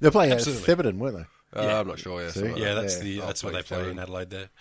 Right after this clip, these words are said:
Speaker 2: But, uh, yeah, w-, there was a bit of, bit of push and shove, bit of flying the flag. It was good to see.
Speaker 1: Ah, good on 'em.
Speaker 2: You know, a, a, a very traditional in Thebarton as well.
Speaker 1: It'd be good to see, you know, a couple of years' time, once they, um,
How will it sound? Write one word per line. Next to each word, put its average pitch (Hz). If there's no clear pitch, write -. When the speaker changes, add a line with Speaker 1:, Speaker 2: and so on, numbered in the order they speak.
Speaker 2:
But, 120
uh, 139
yeah, 233
w-, 156
there 170
was 165
a 190
bit 196
of, 110
bit 196
of 98
push 127
and 104
shove, 156
bit 139
of 120
flying 120
the 113
flag. 202
It -
was 208
good 269
to 262
see. 320
Speaker 1:
Ah, 139
good 85
on 80
'em. 80
Speaker 2:
You 196
know, 226
a, 185
a, 160
a -
very 165
traditional 123
in 95
Thebarton 104
as 95
well. 78
Speaker 1:
It'd -
be 180
good 220
to 143
see, 120
you 104
know, 98
a 98
couple 107
of 98
years' 92
time, 95
once 95
they, 87
um, 87